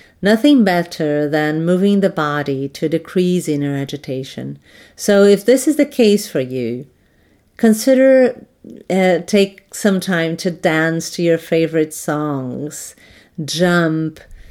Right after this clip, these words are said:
be a brazen singer, make some exercises or, um, uh, exercise, uh,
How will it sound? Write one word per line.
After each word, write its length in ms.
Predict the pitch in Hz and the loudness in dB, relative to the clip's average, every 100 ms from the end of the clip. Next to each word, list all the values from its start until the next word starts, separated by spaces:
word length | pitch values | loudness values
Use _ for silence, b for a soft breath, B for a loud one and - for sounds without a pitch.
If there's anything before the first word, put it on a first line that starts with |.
| b b - | b b -6
be 220 | 175 180 | 0 2
a 60 | 190 | 2
brazen 640 | - 196 196 196 190 185 | 0 2 4 4 4 0
singer, 920 | 175 - 180 175 170 160 131 131 143 _ _ _ _ _ _ 180 | -2 -2 -2 0 -2 -2 -2 -8 -12 _ _ _ _ _ _ -4
make 180 | 180 | -4
some 180 | - 190 | -2 0
exercises 1300 | 180 185 - 160 - 143 139 139 135 - 127 - - - | 0 -2 -8 -12 -6 -4 -4 -4 -6 -12 -12 -12 -16 -8
or, 480 | 147 156 151 151 | -4 0 0 0
um, 680 | - 147 147 147 143 151 151 b b b b - | -2 -4 -4 -6 -8 -8 -12 b b b b -16
uh, 280 | 156 151 147 - - _ _ _ _ _ - | -10 -10 -10 -14 -20 _ _ _ _ _ -6
exercise, 1120 | 202 214 - 147 - 143 131 123 127 143 - | -4 -4 -4 -4 -4 -6 -4 -4 -4 -8 -14
uh, 600 | - 147 139 143 139 143 | -10 -6 -6 -6 -8 -10